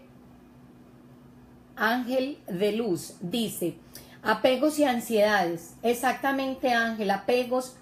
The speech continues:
ansiedades, eh, bajar de peso, mirar los vacíos emocionales, eh, tenemos, eh, programas de abandono. Mira, todas las creencias y todos los programas, nosotros ya lo habíamos visto,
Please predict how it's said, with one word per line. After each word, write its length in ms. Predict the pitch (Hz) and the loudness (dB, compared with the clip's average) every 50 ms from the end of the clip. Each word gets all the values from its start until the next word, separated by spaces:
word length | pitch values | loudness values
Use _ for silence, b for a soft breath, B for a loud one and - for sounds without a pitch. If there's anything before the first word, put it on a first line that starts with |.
| - - | -4 -2
ansiedades, 920 | 208 214 226 214 - 220 202 202 208 214 220 226 240 247 247 269 262 - B B B B B B B - | 0 0 0 0 0 0 0 2 2 0 0 0 0 -2 -2 -4 -6 -10 B B B B B B B 0
eh, 540 | - 214 220 214 214 208 208 208 202 196 - - | 2 4 4 6 4 4 2 2 -2 -4 -6 -6
bajar 440 | 208 185 226 226 233 220 208 190 | -2 -2 0 0 0 0 0 0
de 80 | 220 220 | 0 -2
peso, 400 | - - 311 311 - - 262 233 | -2 -4 -4 -4 -4 -2 -2 -2
mirar 320 | 226 214 202 196 190 185 | 0 0 2 0 0 2
los 160 | 202 220 220 202 | 0 0 0 0
vacíos 500 | 226 202 202 - - 185 180 190 190 - | -2 -4 -4 -4 -2 -2 -2 -2 -2 -4
emocionales, 1040 | 233 214 190 185 - - 185 175 175 185 202 220 226 240 240 233 240 247 240 - B B B B B B - | -4 -4 -4 -4 -4 -4 -4 -2 0 0 0 0 0 0 0 0 -2 -2 -4 -8 B B B B B B -4
eh, 220 | 208 208 214 214 - | 0 0 0 0 0
tenemos, 540 | 240 226 220 214 202 202 220 220 - B B B B B - | -2 0 0 -2 -2 -4 -6 -6 -8 B B B B B -4
eh, 200 | - 208 208 196 | -2 0 0 0
programas 480 | - 247 220 196 208 208 196 202 220 202 | 2 0 2 4 4 2 2 0 -2 -2
de 120 | 233 226 | 0 0
abandono. 680 | 196 196 185 170 180 175 202 208 214 208 190 175 175 - - - - | 0 2 0 0 0 2 2 2 2 0 -2 -4 -4 -6 -10 -6 -2
Mira, 320 | 202 214 196 190 - - - - - - - | -2 0 0 0 -2 -4 -10 -20 -20 -6 -4
todas 380 | - 320 339 311 285 311 320 330 | -2 0 2 2 2 2 2 0
las 320 | 320 311 277 240 - - - - - - - - - - | 0 -2 -4 -6 -8 -12 -16 -20 -20 -20 -20 -20 -8 -4
creencias 880 | 214 214 208 208 220 233 262 269 262 - - - 180 180 175 175 - | 0 0 2 2 2 0 0 -2 -2 -4 -2 -2 0 0 0 -2 -4
y 60 | 185 165 | -8 -6
todos 340 | - - 202 214 233 262 | -2 0 0 2 2 0
los 180 | 277 269 254 - | -2 -4 -4 -6
programas, 760 | - - 180 185 170 180 196 233 262 285 285 302 330 320 - - B B B B B B B B | -8 -4 -4 -2 -2 0 0 0 2 2 2 2 0 -2 -6 -12 B B B B B B B B
nosotros 560 | 202 214 214 208 - 233 208 208 - 226 240 | -2 -2 -2 0 0 -2 -2 0 0 -2 -2
ya 140 | 214 247 233 | 0 0 0
lo 120 | 220 220 | 2 2
habíamos 560 | 226 226 220 233 233 233 226 208 180 170 170 170 | 0 0 0 0 0 0 0 -2 -4 -4 -4 -6
visto, 540 | 202 208 214 202 - - 254 240 247 - | -6 -4 -6 -6 -4 -4 -4 -4 -4 -6